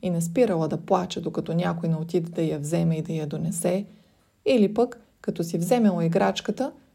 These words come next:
вдигала много шум с нея и разсейвала всички. Един ден кралят решил да направи нещо по въпроса, за да стане Монг по-отговорна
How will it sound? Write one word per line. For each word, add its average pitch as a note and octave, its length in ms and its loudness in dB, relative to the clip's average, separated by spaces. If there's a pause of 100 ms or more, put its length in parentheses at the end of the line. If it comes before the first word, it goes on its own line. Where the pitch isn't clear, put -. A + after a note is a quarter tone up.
(100)
вдигала G#3 480 2
много G3+ 280 6
шум F3 220 -2
с - 260 -6
нея D4 260 -4 (360)
и G#3 100 4
разсейвала G3+ 580 2
всички. - 600 -4 (840)
Един B3+ 380 0
ден F#3 420 0 (220)
кралят G#3+ 400 2
решил A#3 320 0
да G#3 120 6
направи G3 420 2
нещо E3+ 340 -4
по D#3+ 100 -4
въпроса, D#3 560 -4 (380)
за F3+ 160 0
да E3 120 -2
стане A3 380 2
Монг G#3 340 2
по-отговорна F3+ 840 2